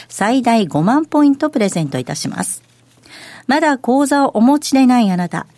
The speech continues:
ぜひこの機会をご活用ください。キャンペーンの詳細はザ・マネー番組ウェブサイトのマネースクエアキャンペーンバナーをクリック。毎日が財産になる。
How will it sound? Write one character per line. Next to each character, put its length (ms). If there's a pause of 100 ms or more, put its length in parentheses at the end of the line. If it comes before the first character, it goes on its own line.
(140)
ぜ 160
ひ 160
こ 140
の 140
機 120
会 260
を 80
ご 180
活 320
用 180
く 100
だ 120
さ 160
い。 100 (640)
キ 100
ャ 60
ン 60
ペ 140
ー 100
ン 40
の 100
詳 220
細 220
は 200 (100)
ザ・ 200
マ 180
ネ 280
ー 40
番 260
組 280
ウ 40
ェ 80
ブ 120
サ 180
イ 80
ト 140
の 180 (300)
マ 100
ネ 160
ー 40
ス 140
ク 120
エ 60
ア 120
キ 140
ャ 120
ン 80
ペ 140
ー 100
ン 60
バ 120
ナ 200
ー 80
を 60
ク 120
リ 80
ッ 60
ク。 180 (800)
毎 260
日 340
が 220
財 260
産 260
に 100
な 120
る。 120